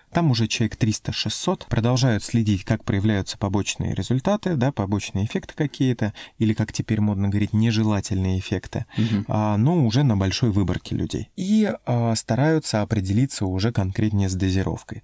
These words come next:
Speaker 1: Сколько давать, чтобы действовало, сколько давать, а, чтобы не развились побочные эффекты. И третья фаза. Здесь уже прям дофига количество людей используют, это уже тысячи. Ее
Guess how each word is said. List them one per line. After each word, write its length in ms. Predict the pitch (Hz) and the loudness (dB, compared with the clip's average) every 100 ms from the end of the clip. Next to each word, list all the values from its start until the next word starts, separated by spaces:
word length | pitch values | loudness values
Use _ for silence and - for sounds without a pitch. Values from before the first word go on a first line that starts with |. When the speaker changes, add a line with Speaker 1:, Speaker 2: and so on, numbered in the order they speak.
| _ | _
Speaker 1:
Сколько 420 | - - 101 - | -6 -2 -2 -2
давать, 420 | 92 110 170 208 - | -2 0 0 -2 -8
чтобы 320 | - 98 90 | -6 -4 -2
действовало, 600 | 104 175 180 - 151 135 123 | 0 0 -2 -2 0 -2 -2
сколько 320 | - 139 98 | -2 0 0
давать, 340 | 98 120 - - - - - | 0 0 -2 -8 -20 -18 -8
а, 360 | 127 95 95 | -4 -2 -2
чтобы 280 | 95 104 98 | -2 -2 0
не 140 | 92 95 | 2 0
развились 560 | 95 98 117 120 101 | 0 0 0 0 0
побочные 540 | - 87 92 - 92 87 | -4 -4 -4 -4 -4 -6
эффекты. 360 | - - - - | -8 -14 -20 -10
И 360 | 175 190 190 151 - _ | -8 -4 -4 -4 -6 _
третья 460 | 131 117 - 117 135 | 0 0 0 -2 -2
фаза. 500 | 151 151 151 170 160 | -2 -2 -2 -4 -6
Здесь 420 | 107 101 147 175 110 | -8 -2 -2 -2 -4
уже 400 | 101 101 139 131 | -4 -2 -2 -2
прям 480 | - 104 123 117 - - _ | -2 -2 0 -2 -4 -16 _
дофига 1000 | 104 98 107 143 - - 101 101 104 98 | -8 -4 -2 -2 -4 -4 -4 -4 -4 -2
количество 540 | - 85 85 - - 92 | -4 -6 -6 -8 -6 -2
людей 360 | 95 127 165 | 0 2 2
используют, 600 | 160 - 143 120 104 92 | 0 0 0 2 0 -2
это 160 | 85 87 | -6 -8
уже 220 | 85 82 - | -8 -10 -8
тысячи. 600 | 175 160 151 - 123 117 | -4 -4 -4 -6 -4 -6
Ее 600 | 123 104 101 113 131 123 | -2 0 2 2 2 0